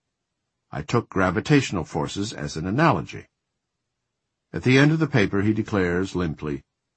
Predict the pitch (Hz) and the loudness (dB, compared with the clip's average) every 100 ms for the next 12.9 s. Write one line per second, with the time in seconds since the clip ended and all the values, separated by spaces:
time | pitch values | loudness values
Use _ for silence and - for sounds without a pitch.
0 | _ _ - 117 180 170 - 165 151 131 | _ _ -10 0 2 2 2 2 4 4
1 | 131 127 135 117 107 143 143 107 90 92 | 4 4 2 0 0 4 6 6 6 2
2 | 82 110 85 85 82 85 87 123 120 78 | 0 0 -2 -2 -2 -2 0 2 2 0
3 | 82 95 80 80 156 139 87 67 - 57 | -2 -2 -2 0 2 2 -2 -8 -8 -8
4 | - 90 - _ - 90 - 113 92 - | -8 -10 -10 _ -8 -6 0 2 2 0
5 | 78 87 80 78 - - 80 113 - 139 | -4 -4 -4 -4 -6 -12 -4 -2 0 2
6 | 143 98 - - _ _ - 87 90 76 | 4 2 -2 -18 _ _ -10 -6 -6 -4
7 | 67 65 65 - - _ _ _ _ _ | -6 -6 -8 -10 -18 _ _ _ _ _
8 | _ _ _ _ _ _ _ 135 156 226 | _ _ _ _ _ _ _ -2 4 4
9 | - 123 127 156 156 143 139 156 175 - | 4 2 6 4 6 2 4 4 4 4
10 | 151 95 64 143 - - 127 110 131 135 | 2 2 -2 -8 -10 -10 -8 -4 -2 2
11 | 147 139 139 139 160 - 73 85 107 98 | 2 2 2 4 4 2 -4 -6 -2 0
12 | 87 - 90 85 78 - - - | -2 -4 -4 -4 -6 -8 -14 -18